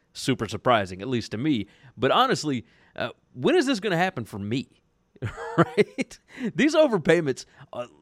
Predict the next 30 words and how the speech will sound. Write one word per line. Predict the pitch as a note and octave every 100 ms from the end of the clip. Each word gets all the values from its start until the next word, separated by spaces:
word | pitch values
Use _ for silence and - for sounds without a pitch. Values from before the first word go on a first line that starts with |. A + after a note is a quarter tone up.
| _
almost | - C#4+ D#4+ A3+ -
always | D3 E3 D3+ C3 -
seem | C#3+ C3+ A#2+ A2+ _ _
to | A#2+
happen | A2 B2 B2
to | G#2+
the | A#2+
guys | A#2 B2 A#2
that | A2+
are | G#2+
already | A#2+ A2+ G2
set. | - - B2+ - - _ _ _ -
Like, | B2
how | G#3+
is | C#4
it | C#3
possible | D#3 D3+ C3 C3
that | A2+
Brian | B2 B2+ A2
Kelly | B2+ A2+
or | G#2 B2
his | A#2
financial | - A#2 B2 C#3 B2
advisor | G2+ G#2+ A2+ G2 F#2+ _ _ _ A2+
didn't | C#3+ G#3+ D#3+
notice | C3 E3 C3+ - - _ _ _
an | B2+ C3+ -
extra | G#3+ - - F#3+
million | A#2+ A#2 D#3+ G3 F3+ F3 C3+
dollars? | A2+ D3 C#3+ D#2 - -